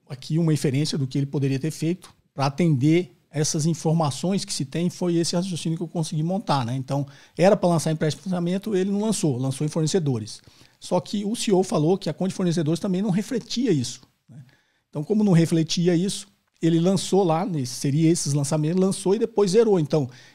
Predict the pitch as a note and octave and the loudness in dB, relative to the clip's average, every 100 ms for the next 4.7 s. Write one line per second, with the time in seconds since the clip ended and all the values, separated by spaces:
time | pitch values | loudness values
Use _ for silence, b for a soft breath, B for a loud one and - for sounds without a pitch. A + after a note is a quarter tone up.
0 | - C3+ D#3+ G3 - F3 E3 E3+ D#3 - | -4 0 2 2 0 2 4 4 2 2
1 | D3 F#3 A#3+ - E3 D#3+ D3+ C#3+ - D3+ | 0 2 0 0 0 0 -2 -4 -2 -2
2 | F3 E3 G#3+ - b b b B3 B3+ - | 0 0 -2 -8 b b b -2 0 0
3 | - - A#3 G3+ G3 G#3 G3+ F#3+ G3 G3 | 0 2 2 2 2 0 0 -2 -2 -2
4 | G3+ F#3+ A3+ F3 C#3+ A#2+ - | -2 0 4 4 4 0 -8